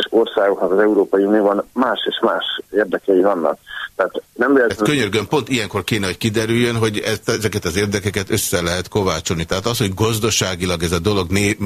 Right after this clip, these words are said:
Speaker 2: mű-, működik máshol, az teljes mértékben, tehát az,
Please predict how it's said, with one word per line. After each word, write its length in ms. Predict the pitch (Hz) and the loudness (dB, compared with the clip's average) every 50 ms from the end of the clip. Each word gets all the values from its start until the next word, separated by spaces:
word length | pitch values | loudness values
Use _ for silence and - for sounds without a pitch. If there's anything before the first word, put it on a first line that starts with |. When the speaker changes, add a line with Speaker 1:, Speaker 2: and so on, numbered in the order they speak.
| 104 - | -8 -4
Speaker 2:
mű-, 260 | - 92 101 110 120 117 | -2 2 2 2 2 2
működik 480 | - 123 123 113 113 120 98 98 95 - | 2 2 2 2 2 0 0 0 -2 -2
máshol, 600 | 98 98 101 110 117 - - 123 117 113 117 117 113 - - - - - | -2 -2 -2 0 -2 -2 0 0 0 2 0 0 -2 -6 -14 -18 -14 -8
az 140 | - - - | -6 -4 -4
teljes 340 | - 143 135 120 95 90 - | -2 -2 -2 -2 -2 -2 -2
mértékben, 500 | 110 104 98 - 104 92 85 92 92 87 | -2 -2 -2 -2 -2 -2 -2 -4 -4 -4
tehát 200 | - 110 98 - - _ _ - | -4 -6 -6 -8 -12 _ _ -6
az, 180 | 104 104 - | -6 -6 -6